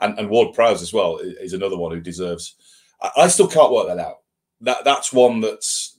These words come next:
that I can't get. Um, I was at a West Ham game last season at home to Burnley, where they weren't very good, and he particularly wasn't very good, and, and Calvin Phillips was there as well, and they both got taken off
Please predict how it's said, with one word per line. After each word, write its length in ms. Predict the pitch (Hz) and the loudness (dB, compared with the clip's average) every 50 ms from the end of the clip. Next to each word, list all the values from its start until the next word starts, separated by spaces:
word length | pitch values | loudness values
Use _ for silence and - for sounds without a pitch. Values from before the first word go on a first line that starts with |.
| _ - | _ -10
that 120 | 101 113 | -6 -6
I 80 | 117 110 | -6 -6
can't 360 | - - - 117 107 90 87 | -6 -4 -4 -4 -4 -4 -8
get. 220 | 85 87 78 - _ _ _ _ _ _ _ _ _ _ _ _ _ _ _ _ - | -10 -12 -12 -12 _ _ _ _ _ _ _ _ _ _ _ _ _ _ _ _ -6
Um, 480 | 87 87 90 90 90 90 87 85 - _ _ _ - - - | -4 -2 -2 -2 -4 -6 -8 -10 -12 _ _ _ -16 -10 -6
I 40 | |
was 120 | 98 101 113 | -6 -2 -2
at 80 | 127 | -2
a 40 | 131 | 0
West 260 | 120 120 113 - - - | 0 0 0 -2 -6 -10
Ham 180 | 117 110 107 | -10 -8 -6
game 200 | 101 101 98 98 | -4 -4 -4 -4
last 240 | 101 98 92 - - | -6 -8 -10 -10 -10
season 240 | - 107 98 92 95 | -10 -10 -10 -10 -12
at 60 | 90 95 | -12 -12
home 120 | 98 92 | -12 -14
to 80 | 87 85 | -14 -16
Burnley, 680 | 82 - 110 107 104 101 95 90 80 76 73 - _ _ _ _ _ _ _ _ _ _ _ _ | -8 -2 -2 0 0 0 -2 -4 -8 -12 -16 -18 _ _ _ _ _ _ _ _ _ _ _ _
where 140 | - 101 95 | -4 -2 0
they 80 | 104 | 0
weren't 320 | 107 120 135 143 139 127 107 | 2 4 4 4 4 2 -2
very 220 | 120 113 107 104 | -4 -4 -4 -4
good, 400 | 92 113 113 104 92 - 85 - _ _ _ _ _ _ _ - - | -6 -2 -2 -2 -2 -4 -12 -18 _ _ _ _ _ _ _ -12 -10
and 140 | 101 95 | -10 -6
he 160 | 98 139 143 135 | -2 -2 -2 -4
particularly 460 | - - - 135 127 123 113 98 92 | -4 -10 -8 -8 -8 -8 -8 -8 -6
wasn't 280 | 95 98 92 92 90 | -6 -6 -6 -8 -10
very 180 | 87 95 87 85 | -10 -8 -10 -10
good, 280 | 82 87 87 85 82 82 | -10 -8 -8 -8 -8 -10
and, 120 | 90 - | -12 -14
and 120 | 73 85 | -16 -16
Calvin 280 | - - 113 110 98 92 | -10 -8 -8 -8 -8 -8
Phillips 300 | 90 - 110 107 - - | -8 -8 -8 -8 -8 -12
was 120 | 95 87 | -14 -10
there 180 | 82 92 90 87 | -10 -8 -8 -8
as 120 | 87 82 | -8 -8
well, 160 | 87 98 92 85 | -8 -8 -8 -8
and 80 | 82 | -8
they 60 | 92 | -8
both 260 | 90 - 113 123 123 - | -4 -2 -2 -2 -2 -4
got 140 | 101 - | -10 -10
taken 240 | - - 98 87 - | -8 -10 -10 -10 -8
off 280 | 92 98 202 - - | -10 -12 -14 -14 -20